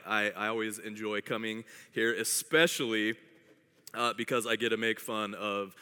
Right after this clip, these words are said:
Laurie Hewitt, uh, which is my favorite thing to do. And when I get to do it from stage, it just makes it even better. So, uh, I'm gonna go easy on her today. I'm gonna go easy on her today. But, uh,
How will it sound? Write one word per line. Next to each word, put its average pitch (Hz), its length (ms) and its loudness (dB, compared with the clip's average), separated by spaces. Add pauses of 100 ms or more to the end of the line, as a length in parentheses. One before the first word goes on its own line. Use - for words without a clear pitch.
(180)
Laurie 104 300 2
Hewitt, 98 380 -2 (280)
uh, 92 220 -2
which 101 220 -4
is 101 200 -4
my 101 220 -2
favorite 107 440 -2
thing 107 180 -6
to 104 60 -6
do. 101 280 -2
And 101 200 -4
when 101 120 -4
I 104 60 0
get 107 100 0
to 104 80 -2
do 110 100 -2
it 104 60 -8
from 104 100 -12
stage, 101 420 0
it 107 80 -8
just 101 140 -10
makes 104 240 -4
it 107 80 -6
even 101 380 -8 (280)
better. 117 440 2
So, 117 320 2 (280)
uh, - 40 -2
I'm 123 240 6
gonna 180 100 4
go 175 180 6
easy 151 280 8
on 139 120 6
her 139 80 6
today. 117 520 6
I'm 107 80 -8
gonna 131 100 -8
go 131 140 2
easy 120 180 2
on 113 120 0
her 117 40 0
today. 104 320 0
But, 104 220 -2 (340)
uh, 143 280 6